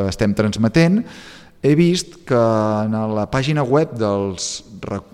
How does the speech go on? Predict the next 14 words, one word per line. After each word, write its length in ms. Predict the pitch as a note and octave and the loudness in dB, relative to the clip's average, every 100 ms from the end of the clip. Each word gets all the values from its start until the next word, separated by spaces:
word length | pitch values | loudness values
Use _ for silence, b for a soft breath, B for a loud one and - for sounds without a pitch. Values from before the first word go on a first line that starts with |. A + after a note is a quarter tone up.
| G2+ | -8
dels 240 | G#2 F#2 | -6 -4
serveis 340 | G2+ F#2 C3 | -6 -4 -2
educatius 540 | C3 B2 A2+ A2 C3+ A#2 | -2 -4 -4 -4 -2 -2
de 60 | G#2+ | 0
l'Alt 180 | G#2 | -2
Empordà, 420 | G2+ G2 G2+ D3 E3 | -2 -2 -2 -2 -2
que 120 | A2 | -4
és 80 | G2 | -4
aquells 640 | G2+ F#2+ F#2+ F#2 F2+ F#2+ | -4 -4 -2 -4 -6 -8
serveis 400 | G2 E2+ A2 G#2+ | -8 -4 -2 -2
que 80 | G#2+ | -4
tenim 220 | G2+ G#2 | -2 -2
els 300 | G2 F#2 - - _ _ _ - | -4 -8 -14 -18 _ _ _ -12
docents, 600 | G#2 F#2+ C3 A#2 - | -10 -2 -2 -2 -6